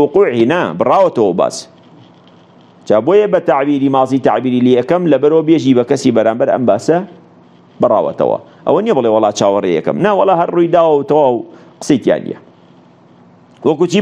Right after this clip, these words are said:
مەسەلەن؟ نەحو وەیەومە یونفەخ فی الصور. ڕۆژێک کە فو ئەکرێ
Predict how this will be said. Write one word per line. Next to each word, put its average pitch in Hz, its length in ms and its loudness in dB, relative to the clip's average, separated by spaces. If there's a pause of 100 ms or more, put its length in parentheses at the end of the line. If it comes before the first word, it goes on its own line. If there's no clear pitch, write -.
مەسەلەن؟ 101 360 -2 (560)
نەحو 196 420 2 (160)
وەیەومە 185 480 2 (120)
یونفەخ 175 400 0 (120)
فی 131 260 -2
الصور. 139 480 0 (1600)
ڕۆژێک 143 440 2
کە 135 100 2 (100)
فو 151 100 0 (100)
ئەکرێ 139 280 0